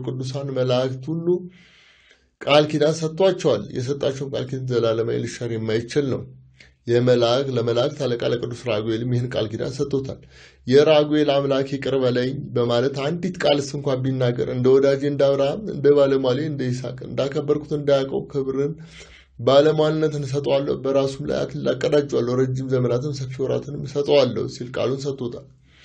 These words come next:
ሊቀ መላእክት ቅዱስ ራጉኤል መስከረም አንድ ቀን ከሊቃነ መላእክት በአራተኛ ደረጃ የተሾመበት ዕለት ነው። ግንቦት አንድ ቀን ለታላቁ አባት ለሄኖክ ምስጢራትን የገለጸበት ዕለት ነው።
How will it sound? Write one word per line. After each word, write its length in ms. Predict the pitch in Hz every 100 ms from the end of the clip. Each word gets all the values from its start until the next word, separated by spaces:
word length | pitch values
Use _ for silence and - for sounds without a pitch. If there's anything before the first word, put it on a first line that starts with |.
| - - _
ሊቀ 160 | 139 151 170
መላእክት 460 | 160 156 151 180 180
ቅዱስ 260 | - 156 156
ራጉኤል 440 | 147 143 131 156
መስከረም 440 | 143 135 151 143 139
አንድ 160 | 127 127
ቀን 180 | 147 175 - - -
ከሊቃነ 520 | - 147 160 160 160 156
መላእክት 400 | 170 165 160 165 151
በአራተኛ 640 | 143 147 143 143 139 160 165
ደረጃ 300 | 139 135 139
የተሾመበት 720 | 147 131 - 123 120 123 139
ዕለት 260 | 110 110 110
ነው። 200 | 107 110 110 - _ _ _ _ _
ግንቦት 360 | 139 143 143 143
አንድ 220 | 180 185 170
ቀን 200 | - 175
ለታላቁ 560 | 131 131 139 127 127 123
አባት 280 | 120 135 147
ለሄኖክ 420 | 120 117 120 135
ምስጢራትን 500 | 120 110 - 117 147
የገለጸበት 640 | 127 110 104 - 104 120 -
ዕለት 260 | 101 101 -
ነው። 160 | 98